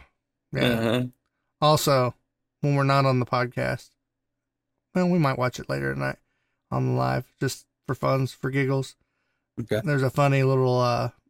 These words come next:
Speaker 1: my first time playing an R P G.
Speaker 2: Mm-hmm.
Speaker 1: Yeah, it's freaking hilarious.
Speaker 2: Nice.
Speaker 1: That's all I'm gonna say. I'm gonna leave it at that.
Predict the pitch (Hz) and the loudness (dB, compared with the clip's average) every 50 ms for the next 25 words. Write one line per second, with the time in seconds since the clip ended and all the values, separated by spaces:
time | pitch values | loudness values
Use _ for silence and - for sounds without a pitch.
0 | _ _ - 139 135 131 - - 139 135 - - - 135 135 127 120 139 139 135 | _ _ -4 -2 -2 0 0 0 0 0 0 -2 0 0 0 0 0 0 0 0
1 | 135 131 131 127 131 131 - 135 131 127 135 139 135 135 - _ _ _ _ _ | 2 2 2 0 0 0 0 -2 0 0 2 0 0 0 -4 _ _ _ _ _
2 | _ _ _ _ _ _ _ - 123 123 120 127 123 127 127 _ _ _ _ _ | _ _ _ _ _ _ _ -2 0 2 2 2 0 0 -4 _ _ _ _ _
3 | _ _ _ _ _ _ _ _ - 135 - - - _ _ _ - 143 - - | _ _ _ _ _ _ _ _ -8 -8 -6 -8 -8 _ _ _ -12 -12 -12 -8
4 | - 147 139 123 135 131 131 135 127 - 69 71 - 143 - _ _ _ _ _ | -6 -4 -2 -2 0 0 0 0 0 0 0 -2 -2 -4 -6 _ _ _ _ _
5 | _ _ _ _ _ _ _ _ - 104 104 98 98 - - - 147 127 - 139 | _ _ _ _ _ _ _ _ -4 -2 0 0 -2 -4 -6 -6 -6 -4 -2 0
6 | 135 135 131 135 135 131 - 170 170 147 131 - 143 127 127 131 131 131 131 135 | 0 2 2 2 0 0 -2 -4 -4 -4 -4 -6 -4 -2 0 0 0 0 -2 -2
7 | 135 - 151 147 143 - | -2 0 0 0 0 0